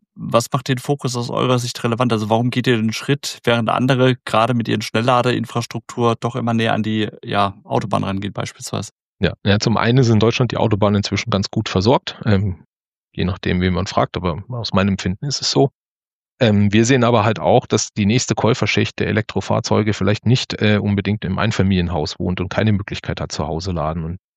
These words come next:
Speaker 2: gerade im urba-, urbanen Raum macht's dann schon Sinn, ähm, auch dort Schnellladen anzubieten. Das ist eine ganz andere Herausforderung. Der Platzbedarf ist, äh,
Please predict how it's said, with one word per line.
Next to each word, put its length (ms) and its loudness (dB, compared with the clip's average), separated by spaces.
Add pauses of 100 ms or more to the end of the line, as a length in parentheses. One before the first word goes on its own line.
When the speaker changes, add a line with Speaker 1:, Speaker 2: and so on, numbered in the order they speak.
(180)
Speaker 2:
gerade 200 2
im 80 6
urba-, 360 4
urbanen 400 2
Raum 320 4
macht's 280 -2
dann 120 0
schon 220 -2
Sinn, 240 2 (440)
ähm, 380 0 (120)
auch 200 -4
dort 240 0
Schnellladen 480 2
anzubieten. 840 -6
Das 80 -16
ist 80 -20
eine 260 -8
ganz 200 -2
andere 200 2
Herausforderung. 720 2
Der 80 2
Platzbedarf 560 0
ist, 180 -6
äh, 480 0